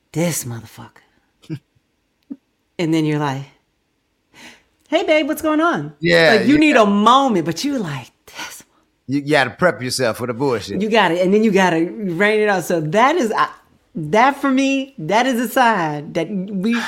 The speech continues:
Speaker 1: it's, yeah, it's just like, yeah, we just riding it out to whatever I need. But
Speaker 2: Well, with a guy, you instantly, you know if this is somebody you, you gonna see yourself with or, or not. So you, you get that.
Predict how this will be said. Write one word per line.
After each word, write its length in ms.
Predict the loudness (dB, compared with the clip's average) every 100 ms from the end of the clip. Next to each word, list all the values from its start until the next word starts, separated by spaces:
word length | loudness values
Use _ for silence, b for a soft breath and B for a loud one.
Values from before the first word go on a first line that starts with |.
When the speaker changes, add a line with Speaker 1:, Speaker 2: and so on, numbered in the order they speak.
| -8 -2
Speaker 1:
it's, 380 | -2 -2 -16 -20 _
yeah, 480 | -4 -2 -2 -4 -8
it's 180 | -10 -12
just 200 | -16 -10
like, 220 | -8 -8 -8
yeah, 480 | -6 -6 -6 -6 -4
we 160 | -4
just 300 | -4 -4 -8 -12 -18 -16
riding 460 | -4 0 0 0 -2
it 60 |
out 280 | 2 0 0
to 240 | -6 -4 -4
whatever 440 | -2 0 0 0
I 120 | -2 -2
need. 400 | -4 -6 -8 -10
But 260 | -12 -14 _ -20 _ _ -20 B -10 0
Speaker 2:
Well, 220 | 2 2 2
with 120 | 0
a 60 | 0
guy, 420 | 0 2 4 4
you 320 | 2 -2 -4 -4 -4
instantly, 640 | -4 -4 -6 -4 -4 -6 -8
you 120 | -6
know 520 | -2 4 4 4 -2 -8 _ _ -6
if 180 | -6 -4
this 160 | -6 -4
is 100 | -4
somebody 420 | -4 0 0 0
you, 220 | -4 -8 -10 _ _ _
you 100 | -10
gonna 180 | -6 -6
see 200 | -4 -6
yourself 440 | -4 -4 -4 -4 -4
with 240 | -6 -6 _ -8
or, 220 | -6 -6
or 180 | -8 -6
not. 360 | -6 -6 -8
So 80 | -10
you, 240 | -8 -8 -10 -10
you 200 | -10 -6
get 220 | -6 -6 -6
that. 260 | -6 -8